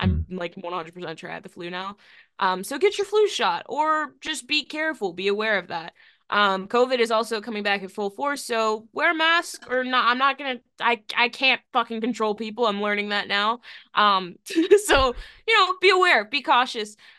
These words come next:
Speaker 1: uh, and, um, free Palestine because it, it, if you're silent on this, it's kind of strange 'cause it, it doesn't take much to kind of just say something about it 'cause it's happening right now. Um,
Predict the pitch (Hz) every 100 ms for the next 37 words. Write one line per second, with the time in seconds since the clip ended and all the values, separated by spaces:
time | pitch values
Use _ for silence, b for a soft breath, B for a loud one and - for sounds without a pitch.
0 | B 220 202 185 - 220 220 226 226 214
1 | 202 196 320 339 302 233 - 175 196 _
2 | _ 240 247 226 226 220 214 214 - 226
3 | 214 214 214 143 185 202 _ _ - 262
4 | 294 339 311 294 277 262 - - 240 240
5 | 240 240 220 - 262 226 208 - 214 196
6 | 190 - 208 185 - - - 196 _ -
7 | 202 196 - 202 190 185 - 196 180 175
8 | 165 - 175 160 165 165 - - - -
9 | - 98 104 - - - 196 - - -
10 | - - - 110 110 82 - _ B B
11 | B 220 233 226 214